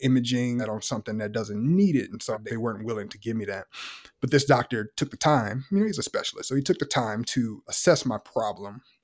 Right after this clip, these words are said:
And he sent me to get an x-ray. This was on a Friday, <laughs> and I remember it like it was yesterday. The plan was, because the pulmonologist was headed to a conference, so he was getting on a plane,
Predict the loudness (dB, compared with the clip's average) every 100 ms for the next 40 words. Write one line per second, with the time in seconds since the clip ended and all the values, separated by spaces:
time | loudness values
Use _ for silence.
0 | _ -6 2 2 2 -4 -10 -14 -16 -4
1 | -2 -2 -4 -4 -2 -2 -4 -6 -10 -14
2 | -18 -20 -20 -20 _ 4 6 6 2 0
3 | 0 -2 -2 -2 -4 -8 -10 -2 0 2
4 | 2 2 4 4 2 -4 -4 -6 -4 -4
5 | -4 -6 -6 -12 -20 -20 -20 -8 -6 0
6 | 8 10 8 6 -2 -4 0 2 2 4
7 | 4 4 0 -4 -6 -4 -4 0 2 2
8 | 2 0 0 -4 -4 -6 -4 -2 -2 -2
9 | -4 -2 -4 -6 -6 -6